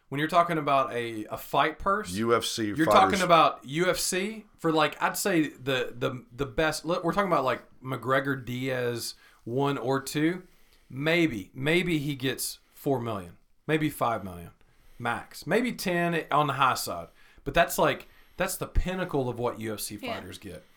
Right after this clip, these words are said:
Speaker 2: Yeah.
Speaker 1: Most of them get shit when it comes to the fights.
Speaker 2: Yeah, so imagine someone offering you four dollars or a one hundred dollar
Speaker 3: Yeah.
Speaker 2: bill.
Speaker 1: Yeah, it's,
Speaker 2: You know,
Speaker 1: it's basically
Speaker 2: it's
Speaker 1: the, it's,
Speaker 2: huge.
Speaker 1: it's the same scenario. So
Speaker 2: They're shameless self-promoters.
Speaker 1: Well,
Speaker 2: I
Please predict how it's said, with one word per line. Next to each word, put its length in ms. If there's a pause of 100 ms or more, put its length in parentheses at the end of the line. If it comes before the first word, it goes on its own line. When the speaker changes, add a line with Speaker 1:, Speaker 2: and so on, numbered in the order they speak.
(140)
Speaker 2:
Yeah. 200
Speaker 1:
Most 320
of 140
them 260
get 220
shit 580
when 140
it 80
comes 260
to 100
the 60
fights. 380
Speaker 2:
Yeah, 120
so 280
imagine 380
someone 260
offering 380
you 80
four 340
dollars 560
or 240
a 60
one 500
hundred 440
dollar 240
Speaker 3:
Yeah. 60
Speaker 2:
bill. 340
Speaker 1:
Yeah, 120 (100)
it's, 140
Speaker 2:
You 80
know, 60
Speaker 1:
it's 100
basically 400
Speaker 2:
it's 160
Speaker 1:
the, 80
it's, 100
Speaker 2:
huge. 420
Speaker 1:
it's 100
the 80
same 240
scenario. 420
So 380 (200)
Speaker 2:
They're 200
shameless 500
self-promoters. 600
Speaker 1:
Well, 140
Speaker 2:
I 200